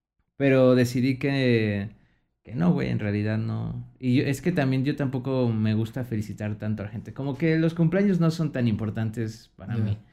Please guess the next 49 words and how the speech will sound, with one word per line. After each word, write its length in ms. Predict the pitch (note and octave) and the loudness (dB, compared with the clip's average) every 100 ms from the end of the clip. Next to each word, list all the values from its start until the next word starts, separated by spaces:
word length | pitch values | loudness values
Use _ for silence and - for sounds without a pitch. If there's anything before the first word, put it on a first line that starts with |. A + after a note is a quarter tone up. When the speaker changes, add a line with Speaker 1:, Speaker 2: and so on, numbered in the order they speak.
| _ _ _ - | _ _ _ -8
Speaker 1:
Entonces, 380 | G#2+ C3 C3 | -2 0 0
Speaker 2:
Ok. 60 | A#2 | 0
Speaker 1:
por 100 | A2+ | 2
eso, 300 | A#2+ A#2 G#2 | 0 0 -2
¿no? 220 | G#2 G#2 - _ _ _ _ | -2 -4 -8 _ _ _ _
Y 240 | - B2+ A#2+ | 0 4 4
cuando 580 | A#2+ A#2+ A#2+ A#2+ A#2 A#2 | 6 6 8 8 4 2
cumplí 340 | - A#2+ B2 C3 | -2 0 2 2
años, 480 | C3+ C#3 C#3 D#3+ C#3 | 2 2 2 0 2
a 80 | |
veces 320 | G#2+ G#2+ B2 A2+ | 0 2 -2 -2
la, 100 | G#2+ | -4
eh, 220 | A#2+ G#2 G#2 | -4 -2 0
la 180 | G#2 | 0
gente 260 | G#2+ A2+ B2+ | 0 -2 -4
que 80 | G#2+ | -8
sí 140 | - | -8
quería 280 | A2 A#2+ A#2 | -4 0 0
comentarme 760 | A#2 A#2 G#2+ G2+ A2 A#2 A2+ A2+ | 0 -2 0 -2 -2 -2 0 -2
o 80 | G2+ | -2
así, 500 | G#2 - B2 - - - _ _ _ | -4 -4 -4 -4 -8 -18 _ _ _
eh, 300 | - G#2+ G#2 G#2 | -6 -2 -2 -2
tampoco 340 | A#2 A#2+ B2 | -2 -2 0
me 120 | C#3 | 2
gusta 960 | A2 G#2+ G#2+ A#2+ A#2+ A2+ G#2 F#2 F#2+ G2+ | 2 0 -4 0 2 2 0 -4 -8 -12
como 320 | - F2+ F2+ | -12 -6 -4
estos 720 | F2 - - G#2+ G2+ - _ _ - | -4 -8 -6 -6 -6 -12 _ _ -16
biblias 760 | A#2+ G#2+ G#2+ G#2 G#2 G2 A2 | -6 -2 0 0 -2 -4 -6
y 60 | F#2 | -10
así 200 | F2+ A2+ | -12 -10
que 140 | G#2 | -8
me 100 | G2 | -8
ponen, 220 | - G#2+ | -6 -4
porque 200 | G#2+ G#2 | -4 -4
a 20 | G2+ | -6
veces 180 | G#2+ | -4
yo 100 | G#2+ | -2
no 120 | G#2+ G#2+ | 0 0
sé 180 | G#2+ | -4
qué 280 | G#2 G2+ G2 G2+ | -8 -6 -6 -6
responder. 640 | G2 - F#2+ F#2+ G2+ G2+ | -8 -10 -10 -6 -4 -4
Speaker 2:
<laughs> 420 | A#2 D#3+ B2+ B2 | -2 0 -2 -2
Biblias. 360 | A#2+ A2 G#2+ G#2 | -2 -2 -2 -2
Speaker 1:
Entonces 340 | A2+ C3+ C3 | 0 2 2
me 80 | B2 | 2
ahorro 280 | A2+ A#2+ A#2+ | 2 2 0
como 200 | A2 G#2 | 0 0
la 140 | G2+ | 0
incomodidad. 800 | G2+ G2+ G2+ G2 F#2+ F#2+ G#2 A#2+ | -2 -2 -2 -2 -2 -2 -4 -6